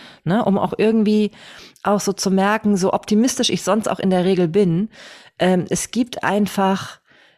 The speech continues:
ähm, Momente, da fühle ich mich auch sehr verbunden mit Leuten, die depressiv sind, die, die melancholisch sind, auch zum Beispiel mit Menschen, die,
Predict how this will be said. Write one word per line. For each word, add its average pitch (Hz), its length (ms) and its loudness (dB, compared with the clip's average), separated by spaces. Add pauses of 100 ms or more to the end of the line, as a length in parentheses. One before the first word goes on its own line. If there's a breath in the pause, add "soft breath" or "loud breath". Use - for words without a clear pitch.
(200 soft breath)
ähm, 175 560 0 (360)
Momente, 180 840 2
da 180 140 0
fühle 220 240 0
ich 180 60 0
mich 190 200 0
auch 160 80 -4
sehr 220 320 0
verbunden 214 880 -2 (320 loud breath)
mit 185 160 2
Leuten, 190 320 2
die 185 100 2
depressiv 190 680 -2
sind, 160 520 -2
die, 156 340 -2
die 160 400 -2
melancholisch 170 680 0
sind, 156 240 -2 (220 loud breath)
auch 165 240 -2
zum 170 220 -2
Beispiel 156 280 0
mit 147 140 -2
Menschen, 143 380 0
die, 135 200 0